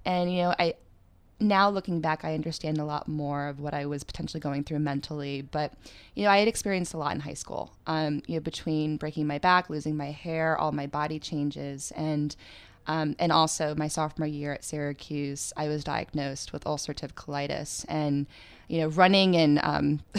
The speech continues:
<laughs> and, um, autoimmune tummy issues definitely don't go hand in hand.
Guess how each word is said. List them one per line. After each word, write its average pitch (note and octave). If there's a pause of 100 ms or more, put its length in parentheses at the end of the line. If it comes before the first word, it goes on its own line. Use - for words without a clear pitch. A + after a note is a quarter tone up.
(200)
<laughs> -
and, G#3
um, F3
autoimmune F3+
tummy D#3+
issues G3+
definitely E3
don't D#3
go -
hand D#3+
in D3+
hand. D3+